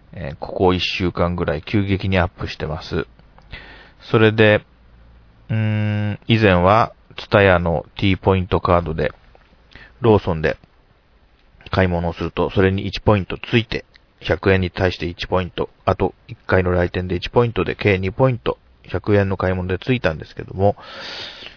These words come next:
えー、三月三十一日をもってそのシステムもローソンでは使えなくなっちゃったんで、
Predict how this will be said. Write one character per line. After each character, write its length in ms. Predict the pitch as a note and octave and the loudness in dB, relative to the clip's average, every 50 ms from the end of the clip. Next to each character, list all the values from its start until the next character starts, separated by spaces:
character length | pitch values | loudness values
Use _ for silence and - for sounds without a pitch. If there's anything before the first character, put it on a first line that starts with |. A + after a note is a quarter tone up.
| _ | _
え 160 | - - E2+ | -8 -6 -6
ー、 20 | D2+ | -6
三 180 | - F#2 E2+ | -4 -4 -4
月 180 | D#2+ E2+ - - | -4 -6 -8 -6
三 200 | - E2+ F2 F2+ | -6 -4 -4 -2
十 100 | F#2 F2 | -2 -4
一 160 | F2 - - | -4 -4 -4
日 240 | G#2 G#2 G#2+ - C3+ | -6 -6 0 2 2
を 40 | A#2+ | 4
も 120 | G#2+ G#2 | 4 2
っ 40 | G2 | 2
て 140 | - - E2+ | 0 -4 -4
そ 120 | - F#2+ | -2 -2
の 200 | F2+ F2+ F2 - - _ - - _ _ _ _ - - | -2 -2 -4 -4 -6 _ -20 -20 _ _ _ _ -20 -14
シ 180 | - - - F#2+ | -8 -4 -4 -4
ス 80 | - | -2
テ 80 | - G2+ | -4 -4
ム 140 | F2+ E2 D#2 | -4 -4 -2
も 240 | E2 A2+ B2+ C3 - - - - - - - - - _ _ | 4 4 4 4 2 -2 -12 -20 -20 -20 -20 -20 -20 _ _
ロ 140 | - G2+ F#2 | 2 2 2
ー 20 | |
ソ 140 | - - E2+ | 2 0 -2
ン 60 | E2+ | -2
で 80 | E2+ D#2 | -2 -2
は 100 | D2 - | -4 -4
使 220 | - - G2+ G#2 | -4 0 2 2
え 40 | A#2 | 4
な 120 | A#2+ A#2 | 4 2
く 80 | A#2+ A#2+ | 2 2
な 120 | A#2 A2+ | 2 2
っ 40 | A2+ - | 0 0
ち 100 | - E2+ | -2 -4
ゃ 40 | F2 | -4
っ 20 | - | -2
た 180 | _ C#2+ B1 | _ -4 -4
ん 100 | D#2 D2 | -2 2
で、 200 | E2 F#2 G2+ - | 4 4 4 2